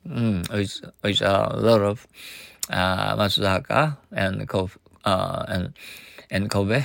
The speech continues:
and, uh, meats and, uh, some other, uh, famous and, um, bean curds and, um,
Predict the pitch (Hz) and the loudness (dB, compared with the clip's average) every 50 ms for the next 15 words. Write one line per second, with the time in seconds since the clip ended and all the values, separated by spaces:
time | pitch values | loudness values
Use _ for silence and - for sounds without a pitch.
0 | - - - - - 101 101 104 101 101 98 98 - - - - - - - - | -2 -6 -4 0 2 2 2 0 -2 -2 -2 -2 0 0 -2 -2 -2 -4 -4 -6
1 | - - 98 110 110 107 123 - - - - - - 95 92 92 95 98 - - | -4 0 2 4 4 2 2 -2 -6 -10 -10 -6 -2 0 0 0 0 -2 -4 -4
2 | - - - - - - - - 131 131 - _ - - 95 87 90 101 123 127 | -4 -4 -4 -4 -6 -8 -10 -12 -14 -16 -16 _ -4 0 0 2 4 4 4 4
3 | - - 82 - _ _ _ _ _ _ - - - - 95 92 87 - - 107 | 4 0 -2 -2 _ _ _ _ _ _ -10 -6 0 2 2 2 2 2 2 2
4 | 107 104 104 127 151 - - - - - - 92 90 87 90 90 - - 50 - | 2 4 2 0 0 0 -2 -2 -2 -2 -2 -2 -2 -2 -4 -4 -4 -2 -2 -2
5 | - 50 - 50 - - - 95 95 92 92 104 110 107 104 104 110 - - - | 0 -2 -2 -2 -4 -4 -6 -6 -6 -6 0 2 2 4 4 2 -2 -4 -2 0
6 | 117 107 107 113 127 135 151 156 - - - - 98 95 95 101 101 92 92 92 | 0 0 0 0 0 0 -2 -2 -6 -4 -2 0 0 0 0 -2 -2 0 0 0
7 | 92 95 92 90 - - - 50 50 - - - 110 | 0 0 0 -2 -4 -4 -4 -6 -6 -6 -8 -10 -12